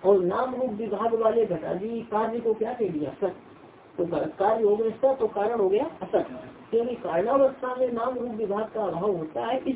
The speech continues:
दृष्टि से असत कह दिया है, हालांकि वो सत ही है। नाम रूप विभाग का अभाव होने से क्या कह सकते हैं उसको? असत। तो यहाँ सत का अर्थ हो जाएगा कार्य और सत का क्या होगा? कारण। ठीक है, अत्यंत सत नहीं है नाम रूप विभाग का अभाव होने से।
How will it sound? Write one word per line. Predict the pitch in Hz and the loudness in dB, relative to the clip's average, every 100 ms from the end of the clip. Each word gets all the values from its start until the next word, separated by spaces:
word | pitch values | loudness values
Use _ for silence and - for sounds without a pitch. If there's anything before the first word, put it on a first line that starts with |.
| 226 | -4
दृष्टि | 226 - 311 | -8 0 0
से | 294 | 2
असत | 226 226 - | 0 -2 0
कह | 208 | 2
दिया | 185 180 175 | 2 0 -2
है, | 156 | -2
हालांकि | 151 190 233 | -4 -4 -4
वो | 233 | -4
सत | - 185 | -2 2
ही | 311 | 4
है। | - - - - - - | 4 0 -16 -20 -18 -4
नाम | 180 202 | -2 0
रूप | 220 226 | -2 -2
विभाग | 214 180 202 220 | -2 -2 -2 0
का | 214 | 0
अभाव | 180 214 | 2 2
होने | 196 214 | 2 0
से | 208 | -2
क्या | 202 262 | -6 -4
कह | 285 | -4
सकते | - 185 - | -4 -8 -4
हैं | 175 | -6
उसको? | - - | -4 -10
असत। | - 110 - - - - - - - - | -8 -12 -12 -18 -20 -20 -20 -20 -20 -2
तो | 190 | 4
यहाँ | 196 202 - | 4 2 -4
सत | 240 - | -4 -2
का | 226 | -2
अर्थ | 202 | 0
हो | 196 | 0
जाएगा | 202 196 | 0 0
कार्य | 190 226 262 262 | 0 -2 0 0
और | 214 | 0
सत | 220 214 | -2 -4
का | 220 | -2
क्या | 214 247 - | -2 -2 -2
होगा? | 175 156 | -2 -4
कारण। | - - 104 - - 110 - - - - - 285 | -6 -10 -10 -14 -18 -18 -18 -18 -20 -20 -4 0
ठीक | 339 | 2
है, | 180 - | 0 -4
अत्यंत | 180 - 262 254 262 | -8 -4 -4 -2 0
सत | 262 | 2
नहीं | 294 349 | 2 2
है | 247 185 175 185 | 2 2 0 0
नाम | 214 226 | -2 -4
रूप | 226 | -6
विभाग | 214 185 - | -4 -4 -4
का | 175 | -6
अभाव | 165 175 | -6 -6
होने | 170 151 - | -8 -8 -10
से। | - - | -12 -14